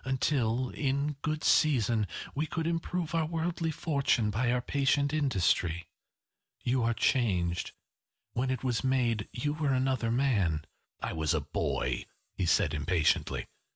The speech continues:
"Your own feeling tells you that you are not what you are," she returned. "I am. That which promised happiness when we were one in heart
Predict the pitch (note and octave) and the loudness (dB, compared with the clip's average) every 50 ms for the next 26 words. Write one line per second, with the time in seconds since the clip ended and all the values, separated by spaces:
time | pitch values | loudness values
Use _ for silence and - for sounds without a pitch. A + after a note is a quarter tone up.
0 | _ _ _ _ _ _ _ _ _ - A2 A2 A2 A#2 B2+ B2 A#2+ A2+ - - | _ _ _ _ _ _ _ _ _ -2 0 0 2 2 2 2 0 0 -2 -2
1 | C#3+ C3+ B2 A#2+ G2 F#2 F2+ E2+ - - - G#2+ G2 F#2 - - G2 F#2 F2+ G2 | -2 0 2 2 4 4 2 2 0 0 0 0 0 0 0 0 0 0 0 0
2 | F2+ - G2+ G2 F#2+ G2+ G#2 G#2 A2 G2+ G2 G2 - G#2 G#2+ - - A#2+ A#2+ B2 | -2 0 0 0 2 2 2 2 2 0 0 -2 -2 -4 -4 -4 -2 -2 -2 0
3 | C3 C#3 A#2+ F#2 E2 F2 D#2+ - - _ _ _ _ _ _ - - - D#2 D#2 | 0 0 0 0 0 0 -4 -6 -8 _ _ _ _ _ _ -4 -2 0 0 0
4 | D#2 D#2+ - - F2+ E2 D#2+ D#2 D2+ - - _ _ _ _ _ _ _ _ _ | 0 -2 -2 0 0 0 0 0 -2 -4 -6 _ _ _ _ _ _ _ _ _
5 | _ - - C3+ D3+ D3+ D3 D3+ D#3 D#3+ D3 A#2 G2+ E2+ C2 D#2 D#2 - _ _ | _ -4 -2 -2 0 0 0 0 2 2 2 2 2 0 -2 -6 -10 -14 _ _
6 | _ _ _ _ _ _ _ _ _ _ _ _ _ _ - C3 D3+ - - D3 | _ _ _ _ _ _ _ _ _ _ _ _ _ _ -4 -4 -4 -2 -4 -4
7 | C#3 - - - - - C3 C3 C3 C3+ C3+ - - - - B2 A#2 - - B2 | -4 -4 -6 -8 -4 -4 -2 0 0 0 0 -2 -2 -2 -2 -2 -2 0 0 0
8 | A#2 A#2 A#2 A2+ - - - A2 G2+ G2+ G2 G#2 A2 G#2+ G#2 G2+ F#2 F2+ F#2 G2 | 0 0 0 0 -2 -2 0 0 0 0 0 0 -2 0 0 0 0 -2 -2 0
9 | G2+ G#2+ A2+ A#2 A2+ G#2 G2 F#2 - - A2 G#2+ G#2+ A2+ - | 0 0 2 2 2 2 2 0 0 0 0 0 0 0 -2